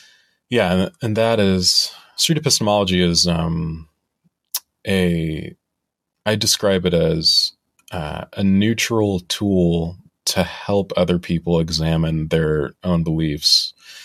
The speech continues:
uh, through questioning. Um, and so that's one thing I do. I haven't uploaded to my channel in probably seven or eight months. Um, but actually,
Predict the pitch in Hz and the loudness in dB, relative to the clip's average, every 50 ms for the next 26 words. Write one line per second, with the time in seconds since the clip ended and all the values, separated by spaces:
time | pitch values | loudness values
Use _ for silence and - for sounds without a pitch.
0 | - - - _ _ - 87 87 80 80 76 73 71 67 64 - - - - - | -20 -20 -20 _ _ -2 0 2 2 2 2 2 2 0 0 -4 -12 -18 -14 -8
1 | - 85 85 82 80 78 76 73 73 78 76 - _ _ _ _ _ _ _ _ | -4 -2 0 0 0 -2 -2 -4 -6 -8 -10 -14 _ _ _ _ _ _ _ _
2 | _ _ _ _ _ _ _ _ - - 87 - - - - 65 57 52 50 - | _ _ _ _ _ _ _ _ -2 -2 0 0 0 -2 -4 -6 -8 -8 -10 -12
3 | - - _ _ _ _ _ _ _ _ - - 90 82 78 76 71 65 - - | -16 -18 _ _ _ _ _ _ _ _ -6 -2 -2 0 0 -2 -2 -6 -6 -8
4 | 87 90 - _ _ _ _ _ - - - - - - - - _ _ _ _ | -10 -10 -14 _ _ _ _ _ -20 -20 -20 -20 -20 -20 -20 -20 _ _ _ _
5 | _ - 95 85 - - 92 90 104 - - 107 101 98 87 - 98 95 92 90 | _ -8 -4 -2 -2 0 0 0 0 0 0 0 0 0 0 0 0 0 0 0
6 | 87 95 95 95 95 95 90 123 139 156 160 117 78 - 98 104 - - 101 87 | 0 2 2 2 2 2 0 0 0 0 -2 -2 -2 -2 -2 -2 -2 -2 -2 0
7 | 82 82 82 80 80 82 85 - _ _ _ _ _ _ _ _ _ _ _ - | 0 0 0 -2 -2 -4 -6 -10 _ _ _ _ _ _ _ _ _ _ _ -10
8 | - 104 95 90 90 87 - - 92 90 92 95 87 87 82 80 80 76 - - | -6 -4 -2 -2 0 0 0 0 0 0 0 0 0 0 0 -2 -4 -6 -4 -4
9 | 87 82 82 78 80 82 82 80 82 82 - - - 85 85 92 87 87 87 82 | -4 -4 -4 -6 -6 -6 -6 -6 -4 -2 0 0 0 2 0 2 2 2 2 2
10 | - 80 82 82 92 117 127 - - - - - - _ _ - - - - - | 0 0 -2 -2 -2 -2 -4 -8 -8 -8 -10 -10 -14 _ _ -20 -20 -20 -20 -20
11 | _ _ _ - - 92 87 87 85 85 85 82 82 82 80 82 - 92 95 101 | _ _ _ -8 -4 0 2 2 2 2 0 0 0 -2 -2 -2 -2 0 2 2
12 | 107 101 - - 110 104 95 92 90 90 87 87 90 | 2 2 0 0 2 2 2 4 4 2 0 0 -2